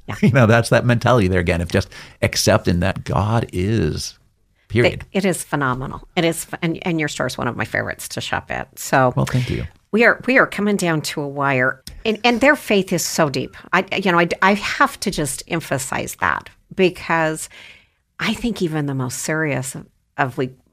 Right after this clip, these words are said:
Speaker 1: Big C church Christians don't get it to the level that they do. I think, you know,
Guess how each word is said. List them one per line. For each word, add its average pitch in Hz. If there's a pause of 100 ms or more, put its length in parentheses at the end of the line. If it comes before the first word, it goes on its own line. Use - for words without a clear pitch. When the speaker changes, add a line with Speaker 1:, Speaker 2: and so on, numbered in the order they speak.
(300)
Speaker 1:
Big 170
C 160
church -
Christians -
don't 135
get -
it - (200)
to 170
the 135
level 123
that -
they -
do. - (880)
I 147
think, 175
you 143
know, 113